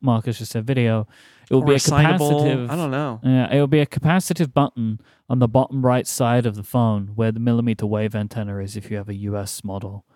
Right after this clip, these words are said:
Speaker 1: Uh, the button will not physically move, but it will feature
Speaker 2: Mm.
Speaker 1: haptic feedback and force sensitivity. So it'll be an area that you'll,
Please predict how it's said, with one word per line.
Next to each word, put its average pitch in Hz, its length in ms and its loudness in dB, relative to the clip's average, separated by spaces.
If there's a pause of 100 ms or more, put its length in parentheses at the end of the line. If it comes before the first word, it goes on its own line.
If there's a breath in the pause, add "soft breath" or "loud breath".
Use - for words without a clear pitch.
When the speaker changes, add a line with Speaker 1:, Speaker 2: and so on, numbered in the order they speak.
(480 soft breath)
Speaker 1:
Uh, 113 120 2
the 113 120 0
button 127 300 0
will 127 80 4
not 123 180 2
physically 139 540 0
move, 120 640 4
but 120 120 6
it 120 100 0
will 113 100 -2
feature 123 380 0
Speaker 2:
Mm. 110 60 2
Speaker 1:
haptic - 320 -4
feedback 110 560 -4
and 107 100 -10
force 110 300 -4
sensitivity. 107 760 -6
So 104 140 -6
it'll 98 80 -6
be 110 120 0
an 104 120 -4
area 107 380 -2
that - 180 -10
you'll, 101 300 -4